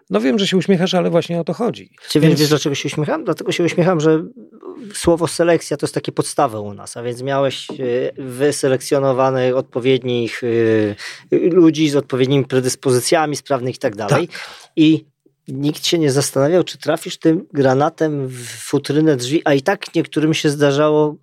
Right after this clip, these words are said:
Speaker 1: Nie
Speaker 2: obić
Speaker 1: trafić.
Speaker 2: o futrynę. I nagle masz tutaj trzystutysięczną armię, stutysięczną armię, gdzie wszyscy się nadają i masz
Speaker 1: Ale
Speaker 2: na
Speaker 1: widzisz,
Speaker 2: samym dolnym
Speaker 1: ale
Speaker 2: gościa,
Speaker 1: jeżeli,
Speaker 2: który
Speaker 1: no tak,
Speaker 2: aż go wrzucić.
Speaker 1: no dobra, ale jeżeli,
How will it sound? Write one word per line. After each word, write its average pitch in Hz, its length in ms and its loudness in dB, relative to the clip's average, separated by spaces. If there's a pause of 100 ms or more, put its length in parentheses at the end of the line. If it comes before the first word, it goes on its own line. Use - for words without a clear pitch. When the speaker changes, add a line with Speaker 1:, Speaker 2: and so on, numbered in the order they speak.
(140)
Speaker 1:
Nie 156 160 -4
Speaker 2:
obić 151 300 2
Speaker 1:
trafić. - 140 -14 (140)
Speaker 2:
o 165 100 2
futrynę. 139 600 -4 (600)
I 135 100 4
nagle 160 340 4
masz 143 260 0
tutaj 139 480 -2 (140)
trzystutysięczną 120 880 -12
armię, 101 180 -12
stutysięczną 117 540 -8
armię, 113 200 -4
gdzie 143 100 0
wszyscy - 320 -4
się - 160 0
nadają 151 480 0 (840)
i - 80 2
masz 160 140 4
Speaker 1:
Ale - 100 0
Speaker 2:
na 185 60 2
Speaker 1:
widzisz, 190 100 -2
Speaker 2:
samym 170 220 2
dolnym 156 220 2
Speaker 1:
ale 113 100 2
Speaker 2:
gościa, 120 180 4
Speaker 1:
jeżeli, 170 580 2
Speaker 2:
który - 80 -20 (140)
Speaker 1:
no 170 40 4
tak, 143 160 -2
Speaker 2:
aż 143 160 -2
go 160 120 2
wrzucić. 120 260 -8
Speaker 1:
no 147 120 2
dobra, 135 380 -2
ale 110 220 -8
jeżeli, 143 560 0